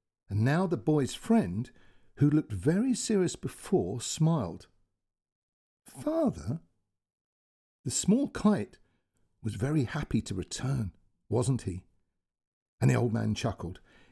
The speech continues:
"Yes, my young rover." You see, he had learnt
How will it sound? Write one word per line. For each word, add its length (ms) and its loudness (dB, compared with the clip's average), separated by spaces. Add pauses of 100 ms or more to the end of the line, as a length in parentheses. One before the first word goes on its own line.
"Yes, 540 -2
my 180 2
young 280 -2
rover." 440 -12 (720)
You 120 2
see, 360 2 (220)
he 220 4
had 120 0
learnt 540 0